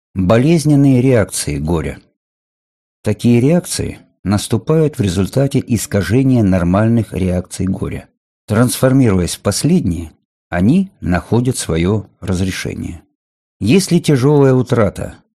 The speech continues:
застает человека во время решения очень важных проблем, или если это необходимо для моральной поддержки других,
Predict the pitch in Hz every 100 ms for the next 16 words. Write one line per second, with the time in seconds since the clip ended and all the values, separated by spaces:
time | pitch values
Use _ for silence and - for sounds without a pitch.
0 | - 90 110 - 127 131 - 113 113 113
1 | 104 98 95 95 98 92 92 - 98 90
2 | 92 - 110 - 92 87 85 80 - 98
3 | 92 135 190 180 _ _ _ 113 113 107
4 | 113 - 101 95 98 101 92 - 101 101
5 | 92 85 92 95 95 85 85 - 87 85
6 | 87 - 82 85 92 160 -